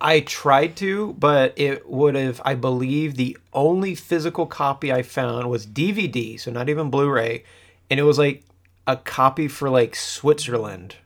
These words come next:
or something real weird, like, or no, France. It was a French copy.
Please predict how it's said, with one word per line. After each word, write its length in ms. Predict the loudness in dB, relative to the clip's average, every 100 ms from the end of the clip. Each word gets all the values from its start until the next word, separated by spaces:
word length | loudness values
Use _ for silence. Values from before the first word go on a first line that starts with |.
| -8
or 80 | -2
something 380 | 0 2 2 2
real 240 | 2 2
weird, 240 | 0 -2
like, 200 | -4 -2
or 80 | 2
no, 160 | 6 4
France. 640 | 4 0 0 -2 -12 -4
It 60 | -2
was 80 | -2
a 80 |
French 560 | -6 -2 -2 -2 -10 -10
copy. 460 | -6 -6 -6 -16